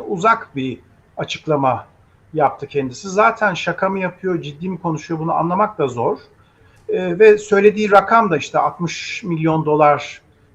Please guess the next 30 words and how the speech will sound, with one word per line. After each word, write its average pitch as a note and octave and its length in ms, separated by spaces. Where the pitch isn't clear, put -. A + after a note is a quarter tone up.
yardım D3+ 360
yaptık - 320
diyor. C#3+ 200
Bu D#3+ 100
rakam E3+ 540
gerçek D#3+ 500
mi, E3+ 320
kime E3 280
verilmiş E3 480
bunun F#3+ 160
cevabı F#3+ 400
yok - 220
işin B2+ 220
doğrusu. A2+ 420
E, F3+ 300
gerçekten B3+ 640
psikologların G#3+ 760
ve G3+ 100
psikiyatristlerin F#3+ 840
de E3+ 40
aslında C#3+ 400
analiz C#3+ 280
etmesi D3+ 320
lazım E3 260
ve D#4 120
bunu A3+ 160
ciddi G3 260
olarak C#3+ 300
söylüyorum. A#2+ 480
Yani B2+ 200